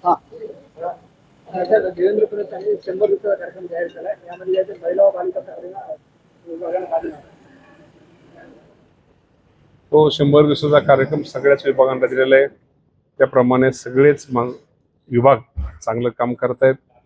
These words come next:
Speaker 2: आता काही विभागांचं पुढचं काम असेल तर ते पुढं गेले असतील. महिला विभागाचं का-, चांग-,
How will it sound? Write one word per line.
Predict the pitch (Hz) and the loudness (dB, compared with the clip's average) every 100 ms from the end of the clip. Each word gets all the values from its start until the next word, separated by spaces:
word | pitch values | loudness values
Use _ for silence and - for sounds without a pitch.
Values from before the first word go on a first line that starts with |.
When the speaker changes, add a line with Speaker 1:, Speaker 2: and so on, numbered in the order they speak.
| _ - _ - - | _ -20 _ -20 -4
Speaker 2:
आता | - | -2
काही | 123 127 | 2 6
विभागांचं | 139 127 131 131 127 | 6 6 6 4 2
पुढचं | 139 _ _ - 120 131 | -8 _ _ -12 -6 -2
काम | 135 135 | 0 0
असेल | 131 135 | 0 -2
तर | 135 | -2
ते | 143 | -2
पुढं | - 143 139 | 0 2 4
गेले | 135 | 4
असतील. | 135 - 139 135 - _ _ _ _ - | 4 2 -2 -2 -12 _ _ _ _ -4
महिला | 120 131 | 4 6
विभागाचं | 127 131 127 - | 6 4 2 0
का-, | 123 123 | -2 -2
चांग-, | 127 123 | -2 -4